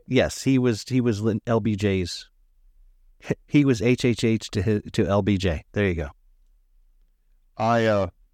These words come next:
Speaker 2: um, I stand by my judgment.
Speaker 1: Yeah. He was the Dan Quayle of his time.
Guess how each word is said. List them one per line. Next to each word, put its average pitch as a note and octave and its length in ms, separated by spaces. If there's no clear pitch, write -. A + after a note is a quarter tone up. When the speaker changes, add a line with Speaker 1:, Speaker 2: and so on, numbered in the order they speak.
Speaker 2:
um, F#2 320
I G#2 140
stand G#2+ 420
by F2 120
my E2+ 180
judgment. - 460
Speaker 1:
Yeah. C#2+ 180
He C#3+ 160
was B2+ 140
the A#2 100
Dan G#2+ 280
Quayle F2+ 300
of D#2+ 100
his - 160
time. C#2+ 280